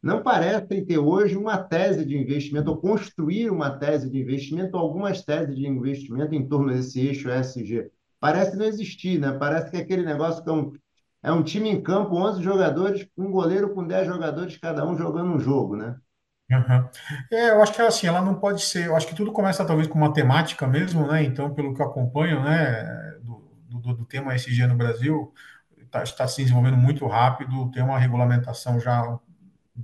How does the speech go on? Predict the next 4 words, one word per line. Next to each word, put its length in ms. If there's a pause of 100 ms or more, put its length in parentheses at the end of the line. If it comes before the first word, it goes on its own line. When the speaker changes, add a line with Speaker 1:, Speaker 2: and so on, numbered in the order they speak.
(220)
Speaker 2:
relativamente 460
delineada, 720
né? 260 (640)
É, 720